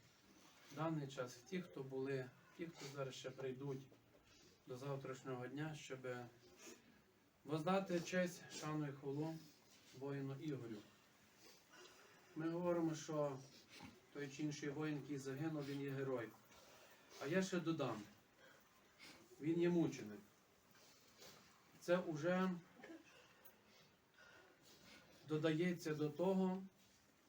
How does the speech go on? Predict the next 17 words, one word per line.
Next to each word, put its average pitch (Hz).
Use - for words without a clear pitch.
що 160
людина 156
взяла 170
і 156
пішла 147
на 143
війну. 143
Ми 180
з 185
отцем 190
Іваном, 175
вашим 160
настоятелем, 147
говорили, 143
кривда 139
була 135
йому, 139